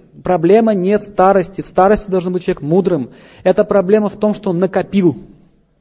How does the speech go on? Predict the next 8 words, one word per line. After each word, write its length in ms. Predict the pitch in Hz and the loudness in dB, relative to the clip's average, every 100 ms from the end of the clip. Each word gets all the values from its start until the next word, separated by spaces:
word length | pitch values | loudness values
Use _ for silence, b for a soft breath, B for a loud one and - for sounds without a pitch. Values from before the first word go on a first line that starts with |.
| _ _ | _ _
уже 280 | 160 139 123 | -2 -2 -4
все. 520 | - 180 131 - - _ _ _ _ | 0 2 2 -4 -20 _ _ _ _
Это 220 | 185 185 | 0 0
плод 340 | 190 190 220 196 | 0 4 4 2
его 200 | 175 170 | -4 -2
жизни 440 | 139 175 147 110 - _ | -2 -4 -4 -8 -12 _
в 60 | - | -8
целом. 400 | - 151 120 113 | -2 0 -2 -6